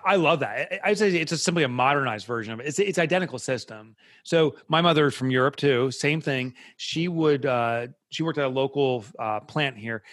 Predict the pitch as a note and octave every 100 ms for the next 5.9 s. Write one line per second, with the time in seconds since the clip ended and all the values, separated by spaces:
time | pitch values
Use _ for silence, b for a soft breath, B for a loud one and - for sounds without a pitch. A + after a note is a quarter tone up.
0 | B C#3 - D#3+ D3 B2 - _ _ _
1 | _ - - D3+ E3 - C#3 C#3 - C3
2 | B2+ - C3 - C#3+ B2+ B2 - B B
3 | - D3 C#3 C#3 D3 C#3 C#3+ C#3 D#3 B2
4 | C#3 D#3 C3+ - C#3+ C#3+ C#3 C3 C3+ C3
5 | A#2+ C3 C3 - B2+ B2 B2+ A#2+ A#2